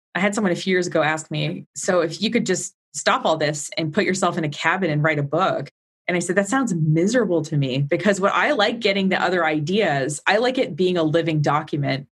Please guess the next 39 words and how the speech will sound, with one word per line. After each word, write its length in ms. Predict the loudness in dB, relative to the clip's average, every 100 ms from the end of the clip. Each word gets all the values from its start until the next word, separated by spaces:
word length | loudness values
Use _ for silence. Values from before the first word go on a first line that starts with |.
| _
There's 220 | 0 0 0
certain 400 | -2 0 -2 -4
kinds 360 | 0 0 2
of 140 | 0 0
blog 320 | 0 0 -2
posts 320 | -2 -2 0
that 140 | 0
I 40 | 2
revise, 640 | 2 2 2 2 0 -4 -12 _ _ -4
maybe 160 | 0 2
not 220 | 2 2
every 200 | 0 0
single 320 | 0 2 2
year, 300 | 2 2 0
but 200 | 0 0
that 100 | 2
I 40 |
revise 460 | 2 2 2 2 2
often. 520 | 2 0 0 -2 0
I'll, 200 | 2 2 2
I'll 120 | 2
write 200 | 2 2
a 80 | 0
new, 140 | 0
I'll 80 | 0
be 200 | 2 2
like, 240 | 2 -2 -4 _
"Hey, 400 | -2 0 0 -4 -8 _ -4
I 40 |
wrote 200 | 0 2
this 180 | 2 0
a 40 | 2
while 200 | 2 2
back. 380 | 2 0 -2 -2
There 320 | 0 0 -2 -10 _
was 100 | -2
some 120 | 0
great 200 | 0 0
discussion." 720 | 0 -2 -2 -2 0 -2 -4